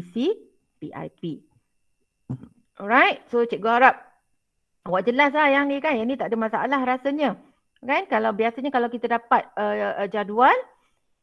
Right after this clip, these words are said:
jadual yang diberi tu, uh, kalau soalan lama pun cikgu, apa yang cikgu tekankan di sini adalah cari dulu pemboleh ubah.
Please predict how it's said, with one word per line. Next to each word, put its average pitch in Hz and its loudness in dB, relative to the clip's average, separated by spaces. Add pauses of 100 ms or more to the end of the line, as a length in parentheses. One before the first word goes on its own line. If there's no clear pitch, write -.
jadual 208 -2
yang 220 -4
diberi 240 -4
tu, 285 -4
uh, 381 -6
kalau 196 -6
soalan 208 -4
lama 226 0
pun 294 -4
cikgu, 226 -4
apa - -2
yang 320 -2
cikgu 233 -6
tekankan 269 0
di 269 -2
sini 285 -4
adalah 254 2 (960)
cari 302 4
dulu 285 -2
pemboleh 247 4
ubah. 226 2